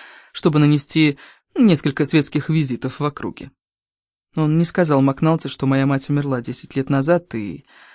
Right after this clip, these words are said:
что отец берёг её апартаменты как святилище, где никто, как он полагал, не слышит его плача.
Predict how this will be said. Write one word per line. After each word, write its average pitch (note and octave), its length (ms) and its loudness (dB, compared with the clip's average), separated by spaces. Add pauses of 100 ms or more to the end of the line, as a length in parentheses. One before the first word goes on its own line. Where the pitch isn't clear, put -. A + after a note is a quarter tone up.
(200)
что - 220 -6
отец C3+ 300 -4
берёг C3+ 300 -2
её C3+ 160 0
апартаменты C3+ 840 -2 (180)
как - 180 -10
святилище, C3 720 -4 (580)
где C#3+ 200 0
никто, D#3+ 580 4 (880)
как - 200 -12
он G#2 100 -6
полагал, B2+ 420 -4
не A#2 120 0
слышит D#3+ 380 -2
его B2 200 -4
плача. - 380 -12